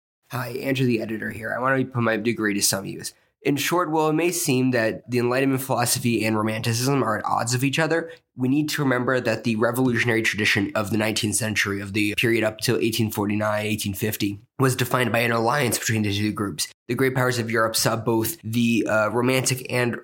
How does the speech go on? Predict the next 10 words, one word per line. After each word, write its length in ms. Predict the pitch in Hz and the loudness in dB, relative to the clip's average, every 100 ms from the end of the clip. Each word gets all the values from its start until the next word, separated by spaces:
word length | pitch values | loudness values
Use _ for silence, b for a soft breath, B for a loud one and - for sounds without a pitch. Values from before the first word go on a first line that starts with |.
| - | -4
Enlightenment 440 | 117 113 117 113 | 0 2 2 2
tradition 400 | 113 110 107 107 | 2 2 2 0
as 220 | 110 110 107 | 0 0 0
a 120 | 104 | -2
threat 360 | - 113 113 - | -2 -2 0 0
to 100 | 120 | 0
the 120 | 110 | 0
established 480 | 101 - 101 113 - | 0 0 0 0 0
Volmaat's 800 | 107 113 110 107 - - - - | 2 2 2 0 -2 -2 -2 -2
order, 380 | 110 104 - - | -2 0 -2 -6